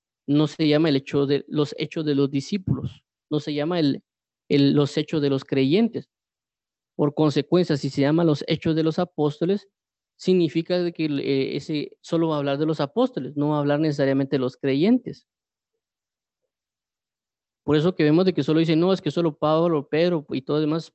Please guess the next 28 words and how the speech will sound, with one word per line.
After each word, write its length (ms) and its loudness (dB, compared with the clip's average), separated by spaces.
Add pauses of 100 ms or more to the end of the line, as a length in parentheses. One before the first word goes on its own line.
apóstoles 380 -6
pueden 200 0
sanar". 360 -2 (580)
No, 180 0
joven, 400 -2 (240)
lo 160 -4
que 120 -2
sucede 480 -4
es 60 -4
de 80 -10
que 80 -6
en 60 -2
la 80 -2
Escritura, 560 -4
por 180 -2
eso 80 0
se 60 -2
llama 300 -4
Hechos 260 -4
de 80 -2
los 140 -4
Apóstoles, 720 -10 (120)
están 280 0
las 200 0
obras 300 2
de 80 2
los 140 -4
apóstoles. 1000 -6